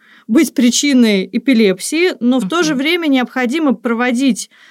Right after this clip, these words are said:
Speaker 1: это под контролем эпилептолога, если у ребёнка уже есть, э, на обследовании какие-то проблемы с электрической активностью мозга. Более информативным является длительный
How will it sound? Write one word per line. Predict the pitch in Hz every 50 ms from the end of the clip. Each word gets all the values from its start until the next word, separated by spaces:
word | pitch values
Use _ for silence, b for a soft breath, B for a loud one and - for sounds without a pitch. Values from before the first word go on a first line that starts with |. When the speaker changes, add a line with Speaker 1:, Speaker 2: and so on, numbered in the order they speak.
| b b b
Speaker 1:
это | - 247 254 254 240
под | - 247 233
контролем | - - 240 240 240 285 302 302 277 247 233 220
эпилептолога, | 214 - 247 226 240 240 - - 320 349 403 392 370 269 240
если | 262 240 247 277 285 - 294 277
у | 262 247
ребёнка | 233 208 233 302 339 311 - -
уже | 262 247 240 214 226 285 294 277 247 -
есть, | - 220 208 233 240 233 208 - - - -
э, | 214 196 190 190 180 175 175 180
на | 190 208 220 214 202
обследовании | - - 185 - - - 269 320 381 294 269 320 294 302 269 262 247 233
какие-то | 220 - 208 202 202 - 294 311 285 247 262 240 220 196 190 _
проблемы | 214 240 214 240 240 214 196 180 170 170
с | - -
электрической | 208 202 - - 311 - - - - - 214
активностью | 196 - - 294 277 269 262 247 - - 254
мозга. | 233 220 190 180 165 156 156 - - -
Более | - 202 269 330 370 370 339
информативным | 294 269 269 269 240 240 233 233 - - 370 392 427 403 370 320 269
является | 247 247 233 240 277 311 339 330 240 - 277 233
длительный | 214 262 285 302 285 240 - 269 240 220 214 208 202 190 180 170 - -